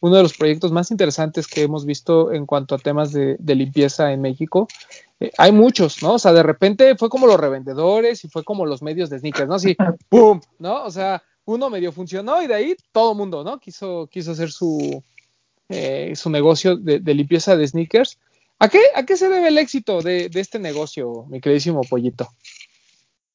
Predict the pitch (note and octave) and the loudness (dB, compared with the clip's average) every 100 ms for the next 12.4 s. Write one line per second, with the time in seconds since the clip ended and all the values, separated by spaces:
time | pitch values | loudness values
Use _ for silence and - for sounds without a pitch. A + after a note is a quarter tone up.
0 | _ _ _ _ _ _ _ _ - F3+ | _ _ _ _ _ _ _ _ -2 2
1 | A3 C#4 B3+ G3 C#3+ C#3 C#3+ D3 D3+ E3 | 2 4 4 4 2 0 0 -2 0 0
2 | F3 G#3 F#3+ E3+ E3+ - E3 D#3 C#3+ D#3+ | 2 -2 2 2 4 4 4 4 0 -4
3 | D#3+ E3+ D#3 D#3 D3+ D3 C3 C3 _ _ | -4 -2 0 0 -2 -4 -6 -12 _ _
4 | _ _ _ - D3+ - F3 F3+ G3+ F3+ | _ _ _ -14 -14 -2 0 4 4 6
5 | D#3+ D#3 D3 D3 D3 F3+ F#3 F3+ F3+ F#3+ | 6 4 2 -2 -2 -2 0 -2 -2 -4
6 | F3+ F3+ F3 F#3 E3 F3 D3 C3+ - - | -2 0 0 2 4 4 2 -4 -14 -20
7 | _ _ _ - D3 F3 F#3 G3 F3+ F#3+ | _ _ _ -14 2 6 6 4 2 2
8 | F#3 F3+ D#3+ F3 E3+ D3 D3 D3+ E3 E3 | 4 4 4 4 2 0 -2 -4 -2 -2
9 | D#3+ E3 D#3+ D#3+ D#3 D3 - _ _ _ | -2 -4 -4 -2 -4 -6 -16 _ _ _
10 | D3 C#3+ D3 D#3 D#3 D3+ D#3+ F3 D3 C#3 | 2 4 4 2 4 4 4 2 0 0
11 | C#3 C#3 D#3 D#3 D#3+ F#3 C#4 - _ C3+ | -4 -4 -4 2 4 4 2 -2 _ -2
12 | B2 - - - | -2 -4 -10 -14